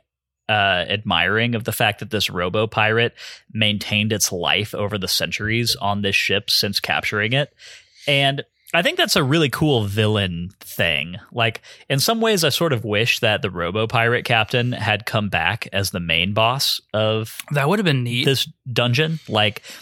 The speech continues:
Speaker 1: in a larger way, just because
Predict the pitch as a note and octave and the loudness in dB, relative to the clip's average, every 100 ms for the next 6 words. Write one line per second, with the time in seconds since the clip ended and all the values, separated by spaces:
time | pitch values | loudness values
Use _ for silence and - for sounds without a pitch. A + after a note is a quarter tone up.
0 | - _ A#2 G#2+ G2 F2 A2 A2 G2 E2+ | -20 _ 2 2 2 2 2 0 0 0
1 | F#2+ B2 B2 - - B2+ F3 - F#3+ F3 | 0 0 -4 -12 -8 0 0 0 0 2
2 | D3 | 2